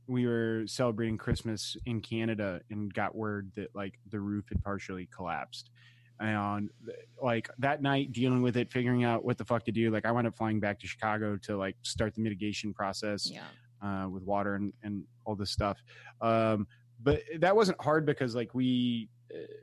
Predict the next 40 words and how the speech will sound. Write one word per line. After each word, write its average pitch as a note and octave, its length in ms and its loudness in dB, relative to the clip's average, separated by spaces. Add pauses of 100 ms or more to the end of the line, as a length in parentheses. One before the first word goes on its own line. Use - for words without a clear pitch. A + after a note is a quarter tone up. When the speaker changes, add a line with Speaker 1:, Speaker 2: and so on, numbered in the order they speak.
(140)
Speaker 1:
like, C3+ 220 0
we B2+ 200 4
were D#3+ 140 6
in D#3 80 6
a D3+ 60 6
rough D3+ 240 4
patch. E3+ 400 0
It C3+ 100 0
was C3 120 2
just, B2+ 160 -2
uh, C3+ 80 4
like, C3 160 2
a B2 60 0
really B2+ 380 0
difficult B2+ 680 -2 (180)
and A#2 220 -4
totally C3 380 2
unexpected A#2 640 -2 (160)
life A#2 260 -2 (240)
thing. F#3+ 320 -2 (100)
Speaker 2:
Mm-hmm. D#3 360 -8
Speaker 1:
Um, A2+ 600 -4 (120)
it D3 60 2
was C#3+ 140 0
brand B2+ 240 -2
new B2+ 140 -2
to A2+ 60 -6
both A2 240 -8
of C3 80 -6
us, F#3+ 420 -6
Speaker 2:
Yeah. C3 180 -6
Speaker 1:
and A#2+ 240 -2
it C#3+ 160 -4
was A#2+ 240 -4
totally, A#2+ 560 -4 (260)
like, - 180 -14
super D#3+ 380 0
heightened C#3 320 0
emotions. A#2 680 -2
And, G#2 240 -4